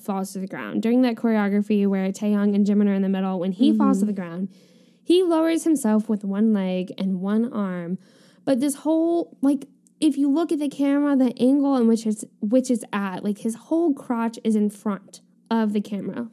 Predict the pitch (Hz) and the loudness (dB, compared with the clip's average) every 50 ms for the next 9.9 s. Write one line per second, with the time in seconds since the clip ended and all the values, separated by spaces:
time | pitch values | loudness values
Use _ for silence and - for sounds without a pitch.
0 | 247 240 247 - 226 - 294 262 240 220 214 - - 233 220 220 214 214 208 208 | -2 0 2 4 4 4 4 4 2 2 -2 -6 -2 0 0 2 2 2 2 0
1 | 208 - _ - 277 285 294 277 254 233 220 - - - - 226 214 202 202 208 | -2 -8 _ -2 0 0 2 2 2 0 0 -4 -8 -2 -2 0 0 2 0 0
2 | 214 208 - - - - - _ _ - 330 320 330 339 320 330 311 302 311 262 | -2 -2 -6 -18 -20 -20 -20 _ _ -4 -4 -2 0 -2 -2 -2 -2 0 0 0
3 | 269 254 262 - _ - 302 311 302 302 294 254 254 254 - - - 226 220 214 | 0 0 -2 -6 _ -4 -2 0 2 2 2 2 0 -2 -4 -4 0 0 2 2
4 | 208 208 202 208 202 202 208 202 - - _ - - - 254 226 269 277 311 311 | 2 2 2 2 2 2 0 0 -4 -12 _ -12 -4 0 0 2 4 4 4 4
5 | 262 285 247 262 262 254 247 254 233 233 214 208 196 - - - - - 254 233 | 2 2 2 4 4 4 4 4 4 4 4 2 0 -2 -6 -10 -4 0 2 2
6 | 226 220 214 - - 226 220 214 214 208 208 214 - 269 - - - - - - | 2 2 0 -2 -4 -2 0 0 2 0 0 0 -2 -4 -4 -4 -12 -16 -10 -10
7 | 403 - - - - - _ _ _ - _ _ - 294 339 349 - - - - | -10 -10 -10 -20 -20 -20 _ _ _ -20 _ _ -12 -10 -10 -10 -10 -12 -8 -2
8 | 294 302 302 294 294 294 285 285 285 285 - - - 294 311 - 294 294 294 302 | -2 0 0 0 0 2 2 2 2 0 -2 0 2 2 4 4 4 4 6 6
9 | 330 370 403 381 - - - - 277 302 302 285 285 - - - - | 4 2 0 -2 -4 -12 -10 -2 0 2 2 2 2 0 -4 -4 -8